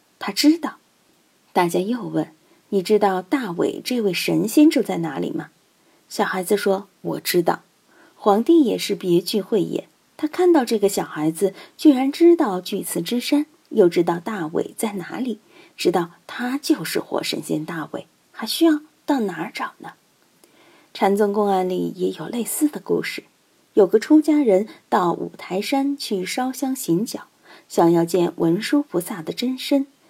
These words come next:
拜遍了庙宇都没有见到文殊菩萨，他很失望。到一座小寺院里，见到一个烧饭的老火头僧，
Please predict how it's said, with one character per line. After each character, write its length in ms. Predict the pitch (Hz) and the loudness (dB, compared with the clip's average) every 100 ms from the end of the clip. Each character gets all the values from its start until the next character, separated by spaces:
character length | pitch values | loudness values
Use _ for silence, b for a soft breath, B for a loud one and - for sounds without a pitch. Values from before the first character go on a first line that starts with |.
| b | b
拜 240 | - 370 220 | -2 0 0
遍 240 | 226 196 | 0 0
了 80 | 180 | 0
庙 360 | 214 320 233 175 | 2 2 2 -2
宇 240 | 165 170 B B | -6 -8 B B
都 160 | 320 320 | 6 6
没 260 | 262 175 254 | 6 2 0
有 160 | 240 | 0
见 240 | 175 180 165 | -2 -4 -4
到 160 | 156 | -8
文 140 | 170 165 | -8 -6
殊 180 | - - | -4 -6
菩 200 | - - | -6 -10
萨， 200 | - - _ _ _ - | -12 -18 _ _ _ -12
他 120 | - | -8
很 200 | 190 - | -8 -10
失 240 | - - 202 | -8 -4 -4
望。 220 | 247 - _ b b b | -6 -12 _ b b b
到 140 | 302 | 2
一 160 | 240 254 | 2 0
座 240 | 294 247 | 0 0
小 280 | - 165 - | -4 -8 -10
寺 220 | - 311 | 4 6
院 280 | 302 208 175 | 6 4 -4
里， 160 | - - _ _ | -6 -12 _ _
见 220 | - 285 | 2 2
到 100 | 208 | 2
一 160 | 175 196 | -4 -2
个 160 | 247 | -4
烧 280 | 220 - 285 | -2 -2 -2
饭 260 | 302 294 180 | -2 -4 -4
的 200 | 165 165 B B | -6 -8 B B
老 220 | - 165 240 | -6 -2 -4
火 280 | - - - | -4 -6 -6
头 160 | - | -14
僧， 320 | 156 220 220 | -6 -4 -4